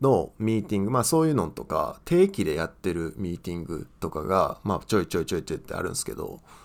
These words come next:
で、それ以外に、なんかその月にこれやりだしたな、みたいなやつとかをちょっと振り返ってみようかなっていう感じなんですけど。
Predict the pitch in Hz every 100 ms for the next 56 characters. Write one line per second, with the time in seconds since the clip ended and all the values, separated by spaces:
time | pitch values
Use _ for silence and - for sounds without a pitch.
0 | - - - - - 185 185 - 190 175
1 | 85 80 92 87 - _ 104 92 87 -
2 | 160 175 170 - 160 101 78 95 92 87
3 | 90 98 98 - 80 85 82 78 78 80
4 | 82 - 80 - - 87 - - 78 -
5 | - - 85 80 - - - 69 - 71
6 | - - - -